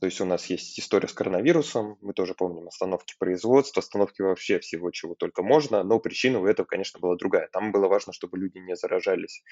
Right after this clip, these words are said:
Италия, как мы помним, одна из первых, где очень сильно начала корона распространяться, и Италия одна из наиболее пострадавших.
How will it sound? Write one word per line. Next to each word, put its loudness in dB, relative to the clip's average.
Италия, 6
как -6
мы 2
помним, 4
одна 4
из 2
первых, 4
где 0
очень 0
сильно -4
начала -2
корона 0
распространяться, 0
и 0
Италия 6
одна 0
из -6
наиболее -2
пострадавших. 0